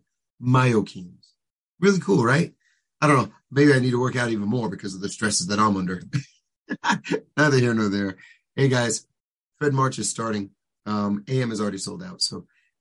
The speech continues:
uh, we're looking for the P M. If you guys have, uh, if you guys wish to come on in and lose that ten pounds and five inches, I guarantee it. I would love to help you, have you. And if that's just a little too much, too much,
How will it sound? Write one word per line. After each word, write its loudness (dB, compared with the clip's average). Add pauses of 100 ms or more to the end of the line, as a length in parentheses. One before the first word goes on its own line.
(100)
uh, 0
we're 2
looking -2
for -2
the -6
P 0
M. -6 (240)
If -14
you -4
guys 0
have, -2
uh, -6
if -14
you -16
guys 0
wish -4
to -6 (300)
come -2
on 2
in 2
and -4
lose 2
that -4
ten -6
pounds -6
and -12
five -4
inches, -8
I -6
guarantee -6
it. -6 (120)
I -14
would -6
love -2
to -6
help -4
you, -4 (500)
have 2
you. 2 (300)
And -2
if -2
that's 0
just -4
a -4
little -4
too -4
much, -4
too -10
much, -6